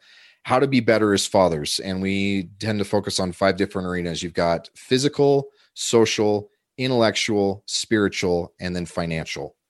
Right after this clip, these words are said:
And those are kind of the, the main arenas that we focus on. And I think my favorite thing about this is once a month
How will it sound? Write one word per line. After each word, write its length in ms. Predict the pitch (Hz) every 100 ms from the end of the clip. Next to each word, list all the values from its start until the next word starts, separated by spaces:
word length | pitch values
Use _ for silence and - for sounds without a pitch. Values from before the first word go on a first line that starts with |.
| _ _ -
And 80 | 95
those 140 | 98
are 40 | 98
kind 160 | 104
of 80 | 95
the, 200 | 90 90
the 120 | 85
main 220 | 92 98 98
arenas 380 | 92 92 90
that 80 | 92
we 100 | 82
focus 400 | - 90 92 -
on. 220 | 90 90 87
And 160 | 80 - - - -
I 100 | 127
think 140 | 147
my 140 | 120
favorite 360 | 113 123 131 120
thing 120 | 120
about 280 | 101 95 98
this 180 | 101 -
is 140 | 92
once 260 | 92 110 -
a 40 |
month 300 | 104 98 90